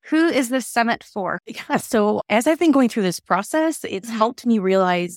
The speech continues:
Speaker 2: uh, a few things. As I mentioned, it's my first one that's, you know, pretty big.
Speaker 1: Mm-hmm.
Speaker 2: And so I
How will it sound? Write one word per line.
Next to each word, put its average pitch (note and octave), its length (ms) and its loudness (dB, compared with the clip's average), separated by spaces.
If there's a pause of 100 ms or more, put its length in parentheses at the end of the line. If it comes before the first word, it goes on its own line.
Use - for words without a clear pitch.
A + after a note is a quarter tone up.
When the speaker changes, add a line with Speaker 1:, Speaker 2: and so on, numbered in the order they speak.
Speaker 2:
uh, F#3+ 160 -12 (260)
a F#3 80 -6
few G#3 220 -4
things. F3+ 400 -4
As F#3+ 120 -2
I F#3+ 60 0
mentioned, G3+ 300 0
it's F3 100 -8
my D#3+ 100 -6
first - 260 -6
one G3 180 -2
that's, E3 200 -6 (480)
you A3 140 0
know, F3+ 180 -2
pretty F4 260 0
big. F#3+ 400 -2 (280)
Speaker 1:
Mm-hmm. A3 340 2
Speaker 2:
And G#3 260 -2
so G#3+ 280 -2
I A#3+ 140 0